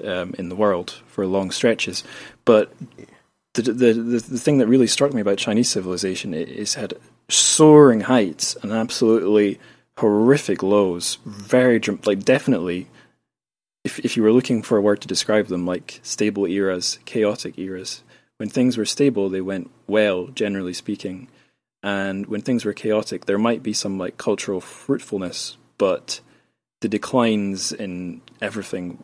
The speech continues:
were, were enormous. And I kept getting flashbacks to that reading Three Body. Um, n-, not only Death's End, but especially Death's End, 'cause the f-, some of the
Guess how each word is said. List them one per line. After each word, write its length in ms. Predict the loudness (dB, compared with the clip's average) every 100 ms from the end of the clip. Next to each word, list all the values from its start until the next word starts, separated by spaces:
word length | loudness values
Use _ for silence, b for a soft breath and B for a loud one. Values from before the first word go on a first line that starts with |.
| -12
were, 220 | -10 -10 -10
were 120 | -10
enormous. 480 | -4 -2 -2 -4 -10
And 120 | -8
I 40 | -10
kept 400 | -4 -4 -4 -6
getting 200 | -6 -6
flashbacks 640 | -8 -6 -6 -6 -8 -8 -8
to 100 | -4
that 220 | -4 -4
reading 400 | -2 -2 -2 -6
Three 240 | -12 -10 -6
Body. 480 | -2 -2 -2 -8
Um, 380 | -10 -8 -8 -10 -14 b b b b _
n-, 100 | -12 -4
not 300 | 0 2 2
only 220 | 2 2
Death's 340 | 0 -4 -6 -6
End, 280 | -6 -6
but 160 | -8 -8
especially 540 | -8 -4 -4 -4 -6
Death's 280 | -6 -6 -6
End, 220 | -8 -10 -10
'cause 240 | -8 -6
the 140 | -4
f-, 420 | -4 -4 -12 -14 -10
some 240 | -2 0
of 140 | 0 -2
the 220 | -8 -8